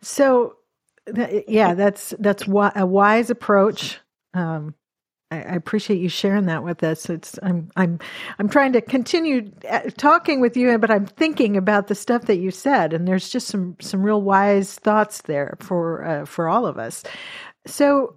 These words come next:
on a kind of nitty-gritty practical level, what are the, the favorite tools you like to use or resources that you recommend i-, for managing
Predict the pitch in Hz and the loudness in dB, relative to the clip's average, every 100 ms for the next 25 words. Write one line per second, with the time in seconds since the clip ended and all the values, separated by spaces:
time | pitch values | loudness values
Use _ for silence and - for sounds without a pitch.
0 | 135 262 254 233 220 202 _ 240 - - | 0 2 4 2 0 -6 _ -20 -20 -20
1 | _ - 311 240 226 285 285 226 254 240 | _ -4 0 2 4 4 0 0 -2 -2
2 | - - 233 240 226 - 202 180 170 165 | -2 0 0 0 -6 -2 0 0 -2 -2
3 | 165 165 - - - - 254 320 339 - | -4 -4 -10 -20 -20 -8 0 0 0 2
4 | 240 240 240 240 240 240 - 339 240 226 | 4 4 4 2 0 -2 -10 -14 -12 -6
5 | 202 208 196 190 185 180 _ 196 190 185 | 0 2 4 4 2 -2 _ -4 -2 -2
6 | - _ _ _ - - 240 240 208 - | -6 _ _ _ -12 0 2 2 0 0
7 | 262 277 262 240 190 196 226 247 247 202 | 0 4 4 4 2 0 0 2 0 -4
8 | 190 185 170 - 196 185 180 175 180 180 | -2 0 0 -2 0 2 2 2 -2 0
9 | 220 226 - 208 185 - 180 - 180 190 | 0 0 0 0 0 -2 -4 -4 -4 -2
10 | 185 190 - 175 180 190 196 185 185 - | 0 0 0 -2 0 2 2 0 -4 -10
11 | - - - - 208 - 214 - - 196 | -20 -20 -20 -4 -2 -2 -6 -8 0 4
12 | 185 180 175 - 196 208 226 226 208 190 | 6 4 2 -2 2 4 4 4 4 2
13 | 170 170 | 0 -4